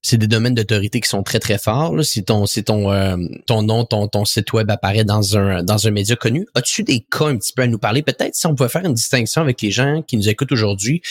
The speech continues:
peut-être si c'est un cas de grande entreprise et par la suite, on pourra peut-être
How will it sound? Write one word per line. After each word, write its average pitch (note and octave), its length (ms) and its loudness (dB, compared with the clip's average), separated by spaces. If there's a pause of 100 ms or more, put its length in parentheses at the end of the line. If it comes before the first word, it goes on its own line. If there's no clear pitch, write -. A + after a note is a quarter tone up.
(160)
peut-être E3 240 0
si - 120 -4
c'est D3+ 60 0
un A#2+ 160 2
cas D#3 240 -2
de A2+ 160 -2
grande A2+ 460 0
entreprise C#3 640 -2
et A#2+ 60 0
par A2+ 120 0
la A2+ 100 2
suite, - 260 -2 (320)
on G#2+ 100 4
pourra - 180 -4
peut-être E3 220 -6